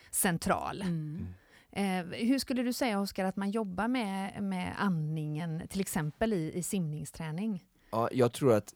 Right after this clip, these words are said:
Speaker 3: bland ungdomar, återigen, vi var ju lite inne på det då med vårt avsnitt med simcoachen här
Speaker 1: Mm.
Speaker 3: sist, så pratar vi om ju ofta ju hur, alltså, hennes coachingverksamhet har, känns ganska modern och där hon har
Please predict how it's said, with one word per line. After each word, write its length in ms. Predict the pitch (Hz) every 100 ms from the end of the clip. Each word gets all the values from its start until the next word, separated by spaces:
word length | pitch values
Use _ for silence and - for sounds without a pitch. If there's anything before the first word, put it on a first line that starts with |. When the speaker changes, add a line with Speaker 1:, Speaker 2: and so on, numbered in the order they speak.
| - 110 107
Speaker 3:
bland 160 | 113
ungdomar, 360 | 117 107 104 117
återigen, 380 | 120 98 107 107
vi 100 | 107
var 80 |
ju 100 | 110
lite 220 | 110 113 110
inne 140 | 104
på 80 | 101
det 80 | 107
då 100 | 95
med 120 | 92
vårt 180 | 92 90
avsnitt 320 | 90 - -
med 100 | 90
simcoachen 560 | - 90 - 92 - 113
här 100 | 90
Speaker 1:
Mm. 60 | 190
Speaker 3:
sist, 320 | 120 113 - - -
så 140 | - -
pratar 320 | 117 92 -
vi 60 | 95
om 100 | 92
ju 80 |
ofta 320 | 87 - - 92
ju 220 | 104 107
hur, 320 | 110 98 - - - - -
alltså, 200 | - 95
hennes 540 | 92 104 92 110 120 -
coachingverksamhet 960 | - 104 - 90 82 87 85 90 82
har, 300 | - 87 85 - -
känns 320 | - - 82
ganska 300 | - 92 -
modern 640 | 87 85 - 92 92 92 95
och 120 | 90
där 80 | 87
hon 240 | 92 85
har 200 | 90 87